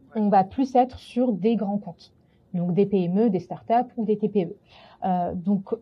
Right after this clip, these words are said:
je vais prioriser par rapport au secteur d'activité. Donc, par exemple, on va avoir des secteurs d'activité, comme je te l'ai dit,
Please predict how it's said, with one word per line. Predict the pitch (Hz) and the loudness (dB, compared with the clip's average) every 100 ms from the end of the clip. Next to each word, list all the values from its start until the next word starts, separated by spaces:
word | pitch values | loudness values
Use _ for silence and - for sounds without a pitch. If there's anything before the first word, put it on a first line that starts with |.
| - _ | -10 _
je | 185 214 | -2 2
vais | 233 | 2
prioriser | 226 262 262 240 233 262 285 | 2 0 2 2 2 0 0
par | 202 | 0
rapport | 185 208 220 | 0 0 0
au | 175 | -2
secteur | - 226 233 214 | 0 0 2 0
d'activité. | 196 - 175 165 190 254 - _ _ _ 170 | -2 -4 -8 -6 -6 -8 -12 _ _ _ -10
Donc, | 170 | -4
par | 175 | -2
exemple, | 180 226 226 | 0 0 0
on | |
va | 190 | 0
avoir | 175 208 | 2 0
des | 180 | 0
secteurs | - 202 214 | -2 -4 -2
d'activité, | 202 196 - 196 180 214 | -2 -4 -6 -6 -2 -2
comme | 202 180 | -2 -4
je | 175 | -4
te | 180 | -6
l'ai | 165 | -4
dit, | 160 202 | -2 -2